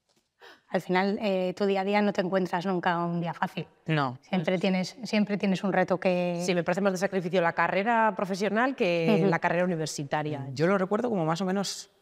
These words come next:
Speaker 2: igualitario, la verdad. Al menos en los que entrábamos, éramos, estábamos bastante igualados. Igual es mi concepto, no lo sé. Yo no sé qué te
Speaker 1: Ah, yo
Speaker 2: suena a
Speaker 1: creo
Speaker 2: ti.
Speaker 1: que sí.
Speaker 2: Sí, ¿no?
Speaker 1: Yo creo que más o menos había igualdad,
Speaker 2: Mm.
Speaker 1: que más o menos sí que había paridad.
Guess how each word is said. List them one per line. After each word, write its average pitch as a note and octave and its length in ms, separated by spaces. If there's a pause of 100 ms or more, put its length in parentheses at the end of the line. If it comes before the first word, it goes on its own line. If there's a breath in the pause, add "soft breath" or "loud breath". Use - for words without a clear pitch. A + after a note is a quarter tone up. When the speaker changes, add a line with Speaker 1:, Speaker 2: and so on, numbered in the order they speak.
(160)
Speaker 2:
igualitario, B2+ 600
la A#2 140
verdad. B2 360
Al D3 120
menos F#3+ 220
en F#3+ 80
los E3 120
que E3 80
entrábamos, D3+ 640
éramos, D#3 460
estábamos F3+ 440
bastante D3+ 320
igualados. B2 380
Igual C#3+ 140
es D#3+ 80
mi E3+ 100
concepto, C3+ 360
no C3 120
lo C3 100
sé. C3 180
Yo C3+ 120
no D3 100
sé D3+ 100
qué C#3 100
te - 100
Speaker 1:
Ah, F#3+ 80
yo - 20
Speaker 2:
suena F#3 140
a - 20
Speaker 1:
creo F#3+ 140
Speaker 2:
ti. D3+ 80
Speaker 1:
que F3 60
sí. F#3 240
Speaker 2:
Sí, F3 220
¿no? D#3 240 (160)
Speaker 1:
Yo G#3 100
creo G3+ 140
que G3+ 60
más G3 160
o G3 60
menos F#3+ 220
había F3 760
igualdad, F3+ 420 (260)
Speaker 2:
Mm. D3 120
Speaker 1:
que E3 120
más F#3+ 160
o G3 40
menos F3+ 160
sí G3 60
que F#3+ 80
había F3+ 180
paridad. F3+ 340